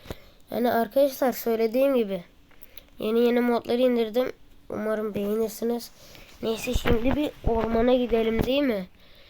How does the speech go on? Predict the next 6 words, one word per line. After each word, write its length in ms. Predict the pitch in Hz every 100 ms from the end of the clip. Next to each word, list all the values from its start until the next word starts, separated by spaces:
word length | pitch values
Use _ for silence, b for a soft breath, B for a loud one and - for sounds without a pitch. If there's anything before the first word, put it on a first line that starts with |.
| b b
Sonuçta 500 | - - 214 208 -
ayı 220 | 214 220 208
sürüsü 420 | - 220 196 233
falan 460 | - 247 254 277
dedim, 280 | 294 262 233
heyecanlanmışsınızdır. 1300 | 220 214 214 208 220 220 233 247 311 294 220 208 202